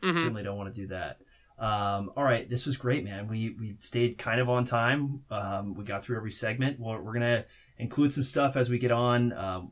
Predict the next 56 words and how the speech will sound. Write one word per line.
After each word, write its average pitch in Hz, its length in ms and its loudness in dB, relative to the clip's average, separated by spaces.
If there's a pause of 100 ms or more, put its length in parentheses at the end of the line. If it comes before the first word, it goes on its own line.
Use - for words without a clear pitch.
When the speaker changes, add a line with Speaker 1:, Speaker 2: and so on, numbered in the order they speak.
Speaker 2:
some, 107 280 -4
some 120 200 -4
inside 120 260 0
jokes 117 320 -2
we'll 107 80 -8
certainly 107 360 -4
develop. 101 400 0 (400)
Uh, 87 320 -4
but, 101 340 -2
uh, 95 300 0
but 101 160 -4
good, 135 200 0 (160)
good, 135 280 0 (160)
good 151 140 -4
first 170 240 -2
outing 151 320 0
here. - 260 -14 (320)
Speaker 1:
Yeah, 214 180 12
Speaker 2:
This 180 80 12
Speaker 1:
I 190 60 12
gotta 233 200 12
tell 214 260 6
you, 196 80 8
I'm 175 180 0
really 208 240 4
excited 180 540 2
to 165 200 0 (100)
be 165 100 0
able 165 220 0
to 156 100 -4
do 156 180 0
this 160 200 -2
with 165 160 -6
you. 165 180 6
And, 143 260 0
and 160 240 -2 (120)
we 180 100 2
were 180 80 4
talking 170 280 6
about 165 180 6
it 156 100 0
a 151 60 0
little 156 220 2
bit, 156 240 4
just - 260 -4 (300)
being 240 200 12
able 214 200 12
to 185 80 6
watch 151 360 6
the 170 60 -8
Mariners 151 560 0
and, 147 280 -8
and 156 220 -6
think 160 200 0
about 151 280 6
something 147 600 0